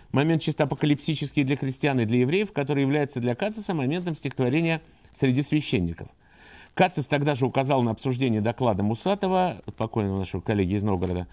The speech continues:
что речь идёт о строительстве второго Иерусалимского храма, заметив, что строительство третьего храма не является апокалиптическим моментом для христиан.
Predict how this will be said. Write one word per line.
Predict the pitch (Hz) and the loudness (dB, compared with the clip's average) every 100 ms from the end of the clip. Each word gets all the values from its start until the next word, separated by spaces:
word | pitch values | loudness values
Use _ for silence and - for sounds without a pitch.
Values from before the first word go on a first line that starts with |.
| - - - | -16 -20 -20
что | - 151 | -2 2
речь | 165 143 | 2 2
идёт | 151 139 | 0 0
о | 139 | -4
строительстве | - 151 135 135 | 0 0 0 -2
второго | - 131 156 | 2 2 4
Иерусалимского | 139 123 123 123 117 123 120 | 2 0 0 0 0 -4 0
храма, | 113 90 78 - | 0 0 -2 -4
заметив, | 113 147 151 123 | -2 0 -2 -4
что | 131 | -4
строительство | - 135 131 | -2 -2 -2
третьего | 117 156 165 160 | -2 -2 -2 -2
храма | 156 143 | 0 2
не | 131 131 | 4 4
является | 127 143 131 117 | 2 0 -2 -6
апокалиптическим | 110 120 113 139 117 - 117 | -4 -4 -2 -4 -4 -4 -2
моментом | 117 117 104 | 0 -2 -2
для | 98 120 | -2 -2
христиан. | 113 101 - 160 196 | -2 -4 0 0 -2